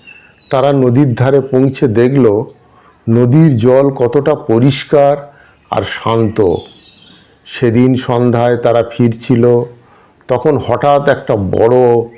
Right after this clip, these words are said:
হাঙর রুনির দিকে এগিয়ে আসলো। মিনি বুদ্ধি করে একটা বড় কাঠি দিয়ে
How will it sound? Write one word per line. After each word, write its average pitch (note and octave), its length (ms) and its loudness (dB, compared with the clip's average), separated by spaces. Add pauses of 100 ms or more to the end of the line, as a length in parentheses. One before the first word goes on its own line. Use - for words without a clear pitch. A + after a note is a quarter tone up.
(840)
হাঙর A2+ 680 0 (400)
রুনির A#2+ 500 2
দিকে A2 380 0
এগিয়ে G#2+ 300 2
আসলো। - 560 -2 (1200)
মিনি D3 460 4
বুদ্ধি C3 440 2
করে D3 280 2
একটা C#3 320 0
বড় A2+ 360 0 (100)
কাঠি B2+ 400 0
দিয়ে A#2 360 2